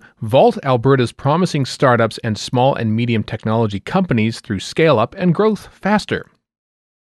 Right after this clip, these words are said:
With that goal in mind, it will invest up to twenty-five million dollars for a three-year contract for three or more accelerators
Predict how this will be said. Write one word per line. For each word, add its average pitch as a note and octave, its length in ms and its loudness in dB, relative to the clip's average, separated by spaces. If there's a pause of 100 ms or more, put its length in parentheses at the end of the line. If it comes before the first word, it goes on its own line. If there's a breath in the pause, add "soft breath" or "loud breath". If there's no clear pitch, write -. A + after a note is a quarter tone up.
(200)
With C3 100 2
that D#3 220 2
goal C#3 180 4
in A#2+ 80 4
mind, C#3 300 4
it B2 100 2
will G#2 220 2
invest G2 480 0
up - 160 -4
to G2 320 -6
twenty-five C3 580 0
million A#2 260 2
dollars A#2 360 2
for G2+ 160 -4
a F#2+ 40 -4
three-year D3 400 0
contract C3+ 560 0
for G2 80 -10
three D#3+ 280 -2
or C3+ 180 0
more C#3 320 2
accelerators A#2+ 720 0